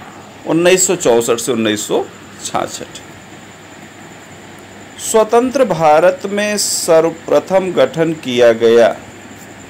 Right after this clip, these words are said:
तो स्वतंत्र भारत में सर्वप्रथम क्या गठन किया गया? विश्वविद्यालय शिक्षा आयोग।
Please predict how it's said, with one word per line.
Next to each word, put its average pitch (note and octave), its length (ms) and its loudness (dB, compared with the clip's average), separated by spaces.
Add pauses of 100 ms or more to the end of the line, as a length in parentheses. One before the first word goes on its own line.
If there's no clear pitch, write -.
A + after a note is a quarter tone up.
(1300)
तो C#3+ 60 -8
स्वतंत्र D#3 500 0
भारत C3+ 380 2
में C#3+ 80 -2
सर्वप्रथम C3 400 -4
क्या A#2+ 200 2
गठन A#2+ 260 -2
किया C3+ 240 -4
गया? E3 260 -2 (840)
विश्वविद्यालय A#2 1000 2
शिक्षा C#3 540 -2 (440)
आयोग। F#2+ 380 -2